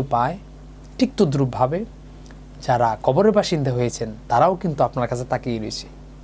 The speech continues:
যে আপনি নামাজ পড়ে তার জন্য একটু দোয়া করতেছেন কিনা, তার জন্য আপনি একটু সওয়াব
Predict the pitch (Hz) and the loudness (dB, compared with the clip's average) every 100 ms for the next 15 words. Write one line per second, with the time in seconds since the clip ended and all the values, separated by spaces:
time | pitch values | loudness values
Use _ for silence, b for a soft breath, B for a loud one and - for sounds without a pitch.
0 | - B B B - 143 139 139 151 147 | -20 B B B 0 4 4 2 0 2
1 | 160 - 190 196 139 147 156 - 135 139 | 0 4 4 6 4 2 0 -2 0 2
2 | 127 123 - 127 127 123 120 110 - - | 2 0 -4 -6 -6 -8 -10 -12 -16 -20
3 | - - - - - B B B B B | -20 -20 -20 -20 -20 B B B B B
4 | B B B 143 139 170 185 156 143 151 | B B B 2 4 4 6 4 4 2
5 | 139 139 151 - 180 | 2 0 -6 2 2